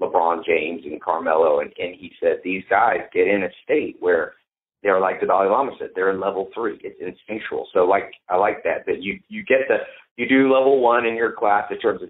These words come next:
getting them, or level one and two, get them the insight, get them started, and then you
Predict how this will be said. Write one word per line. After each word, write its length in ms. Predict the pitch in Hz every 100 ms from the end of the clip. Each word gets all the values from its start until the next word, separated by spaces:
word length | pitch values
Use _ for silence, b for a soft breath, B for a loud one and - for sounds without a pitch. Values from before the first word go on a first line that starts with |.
| -
getting 280 | 98 110
them, 180 | 107 101 -
or 100 | 104
level 240 | 107 107
one 200 | 107 107
and 120 | 107 107
two, 180 | 98 87
get 120 | 92
them 140 | 104 110
the 120 | 107
insight, 540 | 98 98 87 87 87
get 120 | -
them 120 | 104 104 -
started, 460 | 104 95 87 85 _ _ _ -
and 120 | 98
then 140 | 107
you 100 | 101